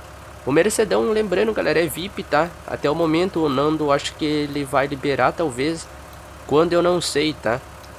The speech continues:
Mas eu calculo que ele vá sim liberar pra quem quiser baixar, beleza? Então vamos lá. Pegar aqui os outros bags, né?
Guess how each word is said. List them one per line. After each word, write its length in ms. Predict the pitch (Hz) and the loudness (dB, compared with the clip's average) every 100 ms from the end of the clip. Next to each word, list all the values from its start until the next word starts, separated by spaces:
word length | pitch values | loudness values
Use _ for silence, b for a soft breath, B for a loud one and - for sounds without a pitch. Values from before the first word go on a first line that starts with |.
| - - | -18 -2
Mas 280 | 107 123 127 | 4 4 4
eu 220 | 147 156 | 2 2
calculo 520 | - 160 139 - 156 160 | 4 2 2 0 -2 -2
que 120 | 156 | -4
ele 100 | 147 | -2
vá 220 | 123 143 | 2 0
sim 240 | - 131 143 - - - - - - - - | 0 -6 -8 -12 -14 -14 -14 -16 -16 -14 -2
liberar 500 | 131 131 120 117 135 - - - - - | 2 4 6 6 4 -8 -18 -18 -18 0
pra 160 | 127 | 0
quem 160 | 123 131 | 2 -2
quiser 280 | 127 127 127 | -2 2 6
baixar, 420 | 131 117 - - - - - - - - | 6 6 -2 -10 -16 -18 -20 -20 -20 -16
beleza? 460 | - 98 110 180 - - - - - - - - - - - - | -10 -4 0 0 -2 -16 -20 -20 -20 -18 -18 -18 -18 -18 -18 -6
Então 160 | - | -2
vamos 220 | 220 240 156 | 0 0 0
lá. 120 | - - - - - - - - - - | -4 -10 -18 -18 -18 -18 -18 -18 -18 -6
Pegar 220 | - 143 | 2 4
aqui 180 | 131 143 | 4 2
os 140 | 127 | 0
outros 460 | 131 147 175 143 120 | 2 2 0 -2 -2
bags, 520 | 110 120 139 196 185 | 2 4 4 0 -2
né? 240 | 127 127 | 0 0